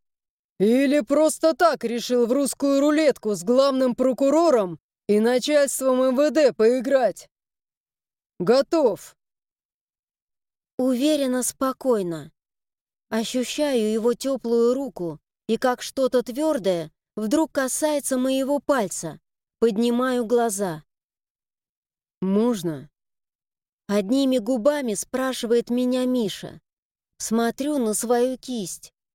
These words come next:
Speaker 2: Возле безымянного пальца Миша держит блестящее колечко с камешком.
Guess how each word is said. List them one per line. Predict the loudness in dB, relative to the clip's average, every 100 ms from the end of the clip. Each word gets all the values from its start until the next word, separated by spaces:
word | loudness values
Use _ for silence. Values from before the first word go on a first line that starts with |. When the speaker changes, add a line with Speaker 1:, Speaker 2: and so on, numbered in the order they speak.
| _ _ _ _ _
Speaker 2:
Возле | -2 2 0 0 -4
безымянного | -4 -2 0 0 0 0 0
пальца | 0 0 -2 -2 -6 -8 -10 _ _ -2
Миша | 0 0 -2 -4
держит | -2 -2 0 -2
блестящее | -2 -6 -4 -2 -2 -2 -4
колечко | -2 -2 -2 -4 -6 -6 -6
с |
камешком. | -4 -4 -2 -4 -6 -12 -12